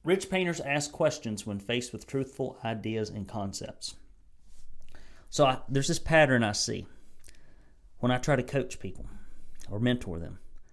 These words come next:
And I will say something like very obvious, like,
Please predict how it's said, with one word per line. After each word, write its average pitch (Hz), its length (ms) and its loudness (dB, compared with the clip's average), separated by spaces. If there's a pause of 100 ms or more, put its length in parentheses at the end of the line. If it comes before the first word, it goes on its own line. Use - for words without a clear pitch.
(1160)
And 139 140 4
I 165 60 6
will 175 80 4
say 160 160 4
something 139 260 2
like 107 160 2
very 110 300 2
obvious, - 640 -4 (880)
like, 117 260 2